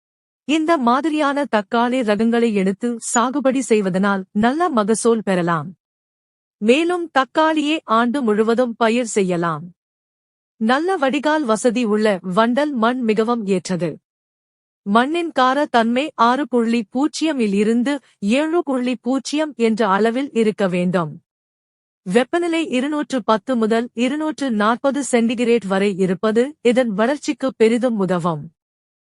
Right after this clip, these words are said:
இந்த மாதிரி மண் மற்றும் தட்பவெப்ப நிலையில் பயிர் செய்யவும். விதைக்கும் காலம் பார்த்தீங்கன்னா, ஜீன் முதல் ஜூலை வரை, நவம்பர் முதல் டிசம்பர் வரை மற்றும் பிப்ரவரி முதல்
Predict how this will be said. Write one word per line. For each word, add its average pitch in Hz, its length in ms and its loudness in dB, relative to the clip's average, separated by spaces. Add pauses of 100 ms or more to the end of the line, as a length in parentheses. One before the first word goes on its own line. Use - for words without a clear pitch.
(340)
இந்த 294 280 2
மாதிரி 262 440 2
மண் 254 280 0
மற்றும் 240 420 -2
தட்பவெப்ப 247 600 0
நிலையில் 214 420 0
பயிர் 233 320 0
செய்யவும். 170 500 -2 (920)
விதைக்கும் 330 520 2
காலம் 269 400 0
பார்த்தீங்கன்னா, 208 760 0 (380)
ஜீன் 285 360 0
முதல் 302 340 0
ஜூலை 226 380 2
வரை, 180 260 0 (360)
நவம்பர் 302 480 2
முதல் 247 340 0
டிசம்பர் 226 460 0
வரை 196 320 0
மற்றும் 202 400 -2
பிப்ரவரி 320 520 0
முதல் 233 320 0